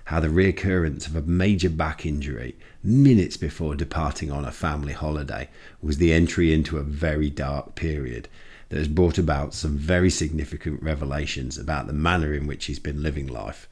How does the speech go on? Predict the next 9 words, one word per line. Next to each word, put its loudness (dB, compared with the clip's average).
and -4
the 0
required -2
changes 0
that -8
he's -4
beginning -6
to -8
make. -6